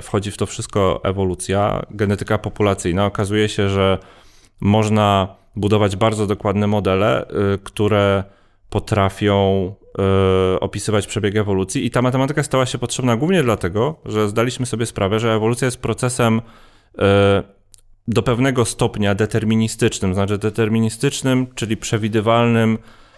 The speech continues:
w zakresie tej zmienności, którą możemy modelować za pomocą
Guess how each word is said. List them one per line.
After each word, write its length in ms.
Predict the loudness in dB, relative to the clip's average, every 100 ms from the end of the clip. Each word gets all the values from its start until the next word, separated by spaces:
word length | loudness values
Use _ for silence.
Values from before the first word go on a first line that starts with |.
| -12
w 80 | -4
zakresie 880 | 0 0 2 2 2 2 0 2 0 -4 -12 -2
tej 220 | 0 0
zmienności, 680 | 0 0 2 0 0 -6 -6
którą 200 | -2 0
możemy 460 | 0 -2 -2 -4 -4
modelować 600 | -2 0 2 2 2 0
za 80 | -2
pomocą 520 | -4 -4 -4 -4 -4